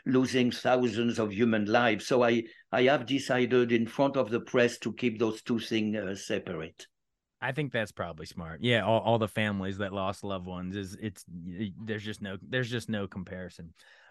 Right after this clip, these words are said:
Speaker 2: Um, but, uh, real quick, um, you know, you mentioned Man on Wire and, and the, the movie The Walk. Um,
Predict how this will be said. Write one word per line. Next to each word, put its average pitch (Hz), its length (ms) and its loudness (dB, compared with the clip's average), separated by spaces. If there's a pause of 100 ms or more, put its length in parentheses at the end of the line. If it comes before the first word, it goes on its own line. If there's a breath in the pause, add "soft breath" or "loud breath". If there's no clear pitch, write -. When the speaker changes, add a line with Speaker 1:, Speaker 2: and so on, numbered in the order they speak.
(160 soft breath)
Speaker 2:
Um, 101 540 -6 (180)
but, 202 260 2
uh, 190 360 2 (260)
real 226 240 6
quick, 226 480 6
um, 170 380 2 (180)
you 180 140 -2
know, 156 480 2 (460)
you 170 120 0
mentioned 170 640 0
Man 151 240 2
on 151 160 0
Wire 143 400 6
and, 127 300 0
and 131 240 0
the, 120 260 2
the 123 80 0
movie 147 300 2
The 131 160 2
Walk. 131 500 6
Um, 123 380 0